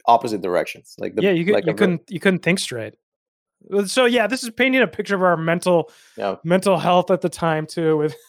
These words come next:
Speaker 2: <laughs> me wanting to burn everything down and you're booking a flight the wrong way. And, yeah, it was, it was, it was pretty,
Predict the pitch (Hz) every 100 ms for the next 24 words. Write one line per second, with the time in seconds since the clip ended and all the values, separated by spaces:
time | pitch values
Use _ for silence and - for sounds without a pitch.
0 | - 359 - 330 _ - - 220 233 220
1 | 220 208 165 196 202 202 196 190 180 175
2 | 175 185 175 170 175 175 175 190 185 180
3 | 165 175 170 170 160 165 160 160 160 156
4 | _ - - _ _ - 160 151 - _
5 | _ - 170 151 156 190 185 - 202 190
6 | 220 185 - 175 180 208 185 160